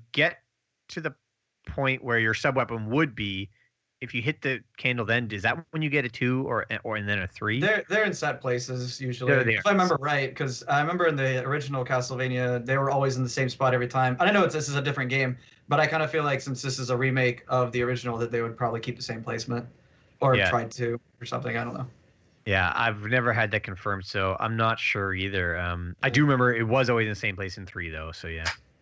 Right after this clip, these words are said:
Speaker 1: Okay. Um, yeah, <laughs> so I guess that was the only other thing I wanted to mention. Um, oh, yeah, one more thing. The secret before Dracula's fight.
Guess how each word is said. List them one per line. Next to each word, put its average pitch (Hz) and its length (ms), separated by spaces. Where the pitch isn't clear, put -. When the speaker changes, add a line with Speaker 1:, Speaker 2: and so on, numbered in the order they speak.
Speaker 1:
Okay. 208 240
Um, 175 580
yeah, 101 160
<laughs> - 20
so - 160
I 135 40
guess - 180
that 190 80
was 160 100
the 139 80
only 139 140
other 120 120
thing 104 120
I 101 40
wanted 95 200
to 90 40
mention. 80 340
Um, 123 480
oh, 208 340
yeah, 226 180
one 175 180
more 147 160
thing. 85 260
The 180 140
secret 170 580
before 123 300
Dracula's 113 880
fight. 87 420